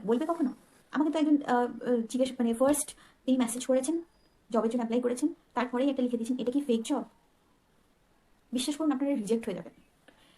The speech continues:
আপনাদের এখানে থাকার জন্য কেউ কনভিন্স করবে না। যারা দু একটা ক্লাস করেছেন তারা নিশ্চয়ই জানেন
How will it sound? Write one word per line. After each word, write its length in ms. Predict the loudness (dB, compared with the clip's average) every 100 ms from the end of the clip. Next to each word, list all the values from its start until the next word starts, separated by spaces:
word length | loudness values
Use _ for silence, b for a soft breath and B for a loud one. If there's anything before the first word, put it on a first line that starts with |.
| b
আপনাদের 280 | -2 2 4
এখানে 160 | 4 0
থাকার 280 | 2 2
জন্য 180 | 4 2
কেউ 100 | 0
কনভিন্স 320 | -2 -4 -4
করবে 200 | -6 -6
না। 120 | -8 -10 _ _ _ _ _ _ -8
যারা 240 | -6 -6 b b b 2
দু 60 | 2
একটা 200 | 2 0
ক্লাস 240 | -2 0
করেছেন 420 | -4 -2 -2 -2 -4 _ _ _ _ _ _
তারা 180 | -4 -4
নিশ্চয়ই 380 | -2 -4 0 0
জানেন 260 | 0 -4